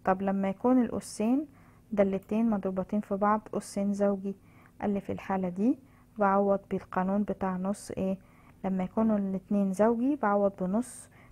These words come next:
في واحد ناقص كوزين اتنين إكس أو واحد زائد، آه، كوزين اتنين إكس حسب الدالة اللي قدام. طب لو كان الاتنين واحد زوجي واحد فردي بفك الفرد عندي إلى فردي وزوجي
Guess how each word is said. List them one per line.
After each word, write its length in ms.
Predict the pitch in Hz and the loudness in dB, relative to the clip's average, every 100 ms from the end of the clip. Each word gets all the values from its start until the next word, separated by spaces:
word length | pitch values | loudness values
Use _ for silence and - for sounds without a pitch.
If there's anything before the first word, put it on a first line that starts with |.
| - | -10
في 100 | 196 | -2
واحد 360 | 196 220 202 202 | 0 0 -2 -2
ناقص 260 | 202 208 | -2 -2
كوزين 280 | - 190 202 | -6 -2 -2
اتنين 280 | 202 202 196 | -2 -4 -2
إكس 240 | 262 - - | -4 -4 -4
أو 120 | 196 | -2
واحد 220 | 196 202 | -2 -2
زائد، 320 | 202 208 208 - - - - | 0 -2 -2 -8 -20 -20 -8
آه، 160 | - 190 | -4 -4
كوزين 440 | 196 190 208 202 | -6 -2 0 0
اتنين 200 | 185 214 | -2 -4
إكس 180 | 247 - | -6 -8
حسب 400 | - 247 233 208 | -8 -4 -4 -4
الدالة 400 | - 214 214 190 | -2 2 2 0
اللي 160 | 180 | -4
قدام. 460 | - 170 - 175 170 - - - - - | -8 -10 -6 -6 -6 -12 -20 -20 -20 -4
طب 200 | 214 190 | -2 0
لو 180 | 196 190 | 0 -2
كان 300 | - 233 240 | 0 0 2
الاتنين 640 | 214 196 - 208 202 202 - | 0 -4 -2 0 2 0 -4
واحد 260 | 208 214 202 | -6 -4 -8
زوجي 380 | - 214 208 202 | 0 2 2 0
واحد 280 | 196 190 - | -4 -8 -4
فردي 420 | 220 240 254 277 - - - - | 0 0 0 -4 -6 -20 -6 0
بفك 480 | 214 247 254 - 208 | 2 2 0 -2 -6
الفرد 460 | 196 - 214 208 | -4 0 0 0
عندي 460 | 202 196 208 202 196 - | -2 0 0 -2 -6 -4
إلى 180 | 196 | -6
فردي 500 | 185 - 214 196 196 | -2 0 0 -2 -4
وزوجي 560 | 180 185 208 226 233 | -4 0 2 2 0